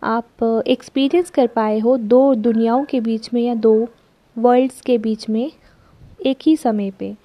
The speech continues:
और ना ही आप पास्ट में गए हो, ना ही आप फ्यूचर में गए हो, आप तो सिर्फ प्रेजेंट में रहे हो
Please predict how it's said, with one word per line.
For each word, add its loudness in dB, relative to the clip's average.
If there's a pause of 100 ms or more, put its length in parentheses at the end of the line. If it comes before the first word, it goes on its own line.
(720)
और -2
ना 0
ही -2
आप -2
पास्ट -6
में -2
गए 4
हो, 2
ना -2
ही 0
आप -4
फ्यूचर -2
में -4
गए 0
हो, -2
आप -8
तो -6
सिर्फ -4
प्रेजेंट -2
में -4
रहे -2
हो -2